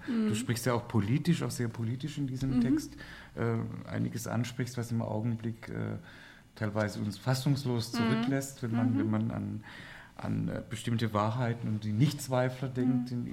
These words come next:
Speaker 2: in unserer Gesellschaft.
Speaker 1: Und was wir auch erleben gerade ist, was ich so krass finde, was jetzt neu, so als neue, diese Spaltung von, von Reden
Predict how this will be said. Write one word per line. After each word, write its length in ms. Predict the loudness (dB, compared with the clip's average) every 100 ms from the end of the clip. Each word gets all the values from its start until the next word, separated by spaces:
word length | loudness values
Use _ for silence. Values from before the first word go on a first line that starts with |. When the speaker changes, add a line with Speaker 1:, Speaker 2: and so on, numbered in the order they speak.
| -2
Speaker 2:
in 40 |
unserer 260 | 0 -2 -2
Gesellschaft. 680 | -2 0 -2 -2 -4 -6 -2
Speaker 1:
Und 180 | 0 4
was 180 | 4 6
wir 200 | 8 8
auch 100 | 6
erleben 420 | 0 0 2 0
gerade 280 | 4 2 2
ist, 140 | -2
was 100 | 0
ich 100 | 0
so 140 | -2 -4
krass 300 | -2 -2 -2
finde, 260 | -2 0 0
was 140 | -2 -2
jetzt 200 | -4 -2
neu, 260 | 0 0
so 100 | 0
als 220 | -2 -2 -4
neue, 380 | 0 6 4 4 -8 -10
diese 120 | 0 0
Spaltung 580 | 2 2 4 4 0 -4
von, 260 | -4 -4
von 180 | -2 -4
Reden 680 | -2 -2 0 2 0 0 -2